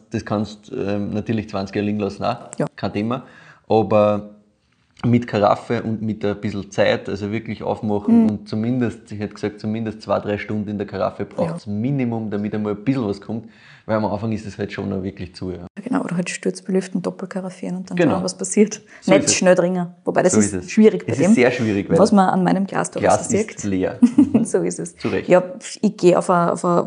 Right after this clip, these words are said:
Speaker 2: wunderschöne neun Komma fünf, wahrscheinlich mit einem Plus, weil halt geil, gefällt mir extrem gut.
Speaker 1: Ja, ich bin bei einer neun Komma sechs.
Speaker 2: Mhm.
Speaker 1: Das ist halt,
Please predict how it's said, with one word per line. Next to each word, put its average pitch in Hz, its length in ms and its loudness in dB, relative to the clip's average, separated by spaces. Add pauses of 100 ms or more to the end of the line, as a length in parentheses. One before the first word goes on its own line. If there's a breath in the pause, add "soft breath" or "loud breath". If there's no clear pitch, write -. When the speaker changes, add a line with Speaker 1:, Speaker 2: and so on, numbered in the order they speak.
(120)
Speaker 2:
wunderschöne 175 600 0
neun 175 320 0
Komma 175 180 -2
fünf, 175 480 -2
wahrscheinlich 185 340 2
mit 190 120 2
einem 180 80 2
Plus, 180 400 -4 (260)
weil 170 160 4
halt 170 240 0
geil, 160 320 2
gefällt 165 220 2
mir 170 80 0
extrem 165 320 -2
gut. 165 260 -2
Speaker 1:
Ja, - 160 -2 (100)
ich 113 100 -2
bin 120 160 2
bei 104 100 4
einer 101 160 2
neun 101 180 -2
Komma 101 220 -4
sechs. 101 420 -8
Speaker 2:
Mhm. 190 220 0 (240)
Speaker 1:
Das 104 100 -2
ist 95 160 -6
halt, 98 140 0